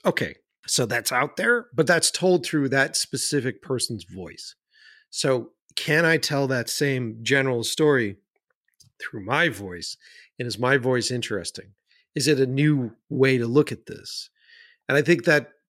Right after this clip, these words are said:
is a, a useful skill to have in the world of, like, reboots and all that kind of stuff, because now, now you're like,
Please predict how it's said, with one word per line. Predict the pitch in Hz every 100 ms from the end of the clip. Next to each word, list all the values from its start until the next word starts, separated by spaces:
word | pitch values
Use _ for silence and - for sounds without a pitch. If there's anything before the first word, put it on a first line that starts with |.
| -
is | 135
a, | 123 101 _ -
a |
useful | 123 156 175 - 135
skill | - 135
to | 123
have | 120 113
in | 110
the | 101
world | 117 120 110
of, | 98 98
like, | 85 -
reboots | 92 113 123 117 107 - 131
and | 101 - _ _ _ _ _ _ 190
all | 95
that | 107 151
kind | 139
of | 98
stuff, | - 98
because | 120 143 135
now, | 139 139 131
now | 131 143
you're | 151 143 143
like, | 131 117 -